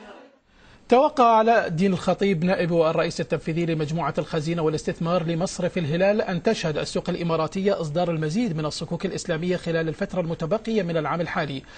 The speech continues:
وقدرها ما بين أربعة إلى خمسة مليارات دولار. وأضاف الخطيب أن الوقت الحالي يعد الأنسب لإصدار الصكوك بسبب توفر السيولة.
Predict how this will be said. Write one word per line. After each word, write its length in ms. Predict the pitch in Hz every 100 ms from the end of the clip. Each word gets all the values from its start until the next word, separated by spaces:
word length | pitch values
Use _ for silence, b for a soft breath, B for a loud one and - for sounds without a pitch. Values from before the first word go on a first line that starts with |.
| B B B
وقدرها 560 | 180 175 165 180 170
ما 100 | 160
بين 260 | 156 180 185
أربعة 420 | 180 156 165 151
إلى 180 | 156 156
خمسة 360 | - 202 202 -
مليارات 360 | 160 160 160 147
دولار. 420 | 185 151 139 - B B
وأضاف 380 | 165 156 160 -
الخطيب 480 | 160 165 165 196 185
أن 100 | 165
الوقت 280 | 156 196 180
الحالي 400 | - 175 196 185
يعد 280 | 147 160
الأنسب 560 | 180 - 254 - 185 156
لإصدار 380 | 170 165 165 180
الصكوك 480 | - 165 180 185 175
بسبب 560 | - 185 180 190 190 190
توفر 360 | 190 214 190
السيولة. 440 | 196 - 160 123